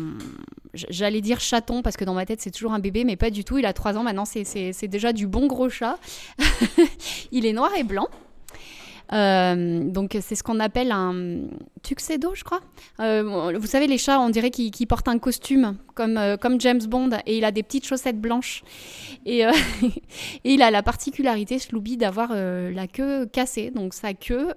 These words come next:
euh, forme un angle droit. C'est sa petite, euh, sa petite marque de fabrique. Et il a des petites taches absolument adorables sur le, sur le visage, qui lui font comme une petite moustache. C'est un chat, euh, un petit peu spécial, euh, qui a, qui a une histoire particulière et qui a la, la, euh,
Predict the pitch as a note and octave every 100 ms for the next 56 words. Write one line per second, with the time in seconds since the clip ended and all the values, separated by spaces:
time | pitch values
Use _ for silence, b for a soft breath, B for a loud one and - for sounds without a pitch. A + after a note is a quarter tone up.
0 | - G#3 F#3+ F#3 - C#4+ B3 A#3 C4+ C4+
1 | B3 G3+ G3 - - G3 F3+ - A3 -
2 | F#3 F3 G3 - G#3+ A#3 B3+ A#3+ A3+ A3+
3 | G#3+ G3+ - - - B B B B -
4 | A#3 A3 G#3 G3 F#3+ A3+ - A#3 A#3 -
5 | G3 F#3 - A#3+ A#3+ A#3 A3+ G#3+ G#3 A3
6 | A3 - G3+ F#3 F3 E3+ E3+ - G#3 G#3
7 | F#3+ F3+ E3 - - B3 - F#3+ - A3
8 | G#3+ G3 G#3+ - - G3 - C#2+ - -
9 | - b b - - G3+ - F#3 F3+ -
10 | B3+ C#4+ C#4 G#3 F#3+ F#3 F3 F3 G3 G3
11 | _ - D#4 - A4 - - C#4+ - C#3+
12 | C#3 A3 D#4 G3+ F3 E3+ E3+ - G3 F3
13 | F#3 G3+ G#3+ - B3+ A3+ - A3+ - G3+
14 | G#3+ C#4+ C#4 F#3 - - B3 B3 G#3 F#3+
15 | F#3 F#3 F#3+ - - - - - - -
16 | _ -